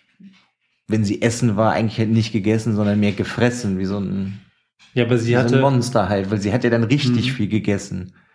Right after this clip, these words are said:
Speaker 2: Ja, aber da ändert sich zum Beispiel auch ihre Sichtweise, weil als sie dick war, wusste sie, sie wird von Leuten sowieso teilweise widerlich angenommen, sie ist für niemanden interessant,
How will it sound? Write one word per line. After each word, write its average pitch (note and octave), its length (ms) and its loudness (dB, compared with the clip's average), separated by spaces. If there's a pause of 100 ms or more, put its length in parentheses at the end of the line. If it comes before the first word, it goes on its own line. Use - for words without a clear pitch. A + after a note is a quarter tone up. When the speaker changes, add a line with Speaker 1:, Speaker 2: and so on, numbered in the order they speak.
(100)
Speaker 2:
Ja, A#2+ 80 0
aber A2+ 80 0
da B2 100 4
ändert C#3+ 320 2
sich C3+ 140 -2
zum B2 160 -2
Beispiel A#2+ 240 0
auch A#2 100 -4
ihre A2+ 220 -2
Sichtweise, G#2+ 560 -2
weil G#2 120 0
als A2 160 -4
sie G#2 140 -6
dick D#3 280 -2
war, A#2 400 0 (560)
wusste D3 360 2
sie, A#2+ 160 2
sie A2 160 -2
wird A2+ 100 -2
von A2+ 180 -6
Leuten A2+ 320 0
sowieso G#2+ 460 0
teilweise G2+ 500 -2
widerlich A#2 460 0
angenommen, A#2 960 -4
sie A2 80 -2
ist B2 100 -2
für A#2+ 120 -2
niemanden A2+ 320 0
interessant, A2 760 -2